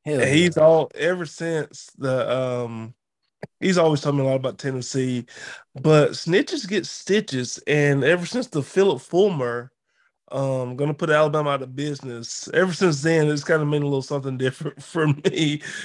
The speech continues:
Speaker 2: He never lets me, uh, forget, forget about that. So, yeah, um, definitely going back to Philip Fulmer and,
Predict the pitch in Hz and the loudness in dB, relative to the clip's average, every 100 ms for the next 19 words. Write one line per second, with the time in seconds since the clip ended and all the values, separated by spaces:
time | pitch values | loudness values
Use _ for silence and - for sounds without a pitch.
0 | - 190 190 185 165 160 156 160 143 - | -2 2 4 4 4 4 2 -2 -4 -2
1 | 135 127 123 117 - 151 - 190 165 160 | -2 0 -2 -4 -6 -8 0 2 2 0
2 | 165 147 170 160 143 131 131 135 127 - | -4 0 0 0 -2 -6 -6 -8 -8 -8
3 | 135 139 131 104 98 _ - _ _ 131 | -4 -2 -2 -4 -12 _ -20 _ _ -4
4 | 131 127 120 120 151 160 151 143 139 139 | -2 -2 -6 0 0 2 0 0 2 0
5 | 131 123 117 - _ _ - 151 135 - | 0 -4 -6 -12 _ _ -4 -2 -2 0
6 | 135 135 135 131 117 107 101 | 2 2 2 2 0 -4 -8